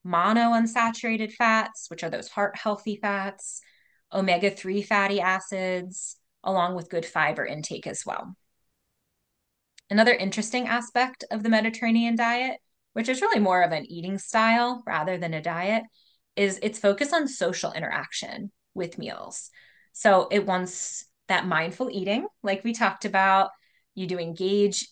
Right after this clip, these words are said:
also in movement and activity. So it really is kind of taking the whole person into account, not just what foods you're consuming. So this diet's well known for its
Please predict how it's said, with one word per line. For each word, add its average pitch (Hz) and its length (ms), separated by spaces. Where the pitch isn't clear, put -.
also 190 360
in 170 220
movement 214 500
and 180 100
activity. 226 800
So - 160
it 220 80
really 285 340
is 202 280
kind 196 260
of 180 80
taking 196 340
the 175 100
whole 175 460
person - 520
into 175 320
account, - 640
not 185 300
just 160 360
what - 160
foods - 680
you're 160 140
consuming. - 520
So - 160
this 277 180
diet's 349 400
well 202 220
known 180 400
for 208 160
its - 400